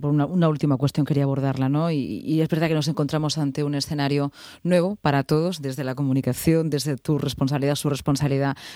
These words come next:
como portavoz nacional de Facua, y es que, eh, no sabemos ni el tiempo que va a durar, ni cómo va a ser. Estamos siempre llamando a la prudencia y al civismo,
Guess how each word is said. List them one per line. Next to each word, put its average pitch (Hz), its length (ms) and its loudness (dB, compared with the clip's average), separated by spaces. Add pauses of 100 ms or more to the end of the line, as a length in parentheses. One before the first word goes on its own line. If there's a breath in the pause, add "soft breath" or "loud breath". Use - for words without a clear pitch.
como 151 160 0
portavoz 143 340 2
nacional 135 360 2
de 135 100 2
Facua, 156 380 2 (440 loud breath)
y 165 140 2
es 160 120 0
que, 165 600 0
eh, 135 60 -2
no 156 120 0
sabemos 165 540 -4
ni 147 220 -4
el 139 120 -4
tiempo 160 260 -4
que 175 120 0
va 160 120 0
a 160 40 2
durar, 160 500 -2
ni 175 200 -2
cómo 175 340 0
va 165 180 2
a 156 40 -2
ser. 170 280 -2 (300 loud breath)
Estamos 156 360 -2
siempre 170 240 -2
llamando 160 320 0
a 156 40 2
la 151 140 2
prudencia 156 560 0
y 151 80 2
al 147 120 -2
civismo, 160 520 0